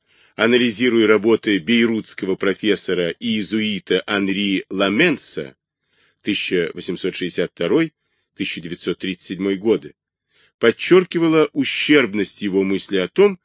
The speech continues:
что по существу дело Мухаммеда есть только адаптация, то есть буквально прилаживание, приноровление библейского монотеизма, и что этот взгляд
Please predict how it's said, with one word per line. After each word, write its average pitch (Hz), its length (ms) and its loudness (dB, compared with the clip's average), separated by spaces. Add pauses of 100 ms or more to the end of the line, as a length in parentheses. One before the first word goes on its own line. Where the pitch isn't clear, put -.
(400)
что - 260 -2
по 117 140 -2
существу 131 800 -4 (520)
дело 196 440 6
Мухаммеда 165 800 2
есть 151 480 0
только 156 460 0
адаптация, 120 1120 -2
то - 80 -8
есть 85 260 -6
буквально 117 680 -2 (300)
прилаживание, 92 880 -2
приноровление 123 1000 0 (400)
библейского 113 1040 0
монотеизма, 117 1000 -2 (400)
и 107 60 -4
что - 200 0
этот 95 240 2
взгляд 92 600 -2